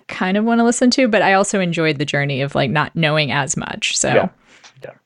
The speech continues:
Speaker 1: So, so it, if you're really into it, though,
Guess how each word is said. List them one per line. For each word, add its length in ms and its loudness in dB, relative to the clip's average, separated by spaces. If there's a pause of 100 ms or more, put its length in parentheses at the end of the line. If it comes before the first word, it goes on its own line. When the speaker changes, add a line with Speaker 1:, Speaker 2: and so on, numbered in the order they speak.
(340)
Speaker 1:
So, 160 -2 (200)
so 420 4
it, 140 -2 (180)
if 240 -2
you're 160 4
really 240 2
into 220 0
it, 120 0
though, 300 -2